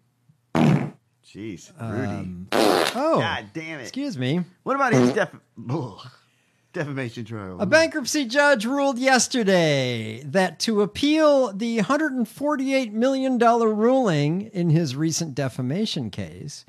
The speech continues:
Speaker 1: Oh, Rudy.
Speaker 2: Rudy is allowed to appeal, but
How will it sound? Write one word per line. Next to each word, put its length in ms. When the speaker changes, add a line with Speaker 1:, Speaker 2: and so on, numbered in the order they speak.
Speaker 1:
Oh, 180
Rudy. 380
Speaker 2:
Rudy 380
is 140
allowed 560
to 140
appeal, 580
but 540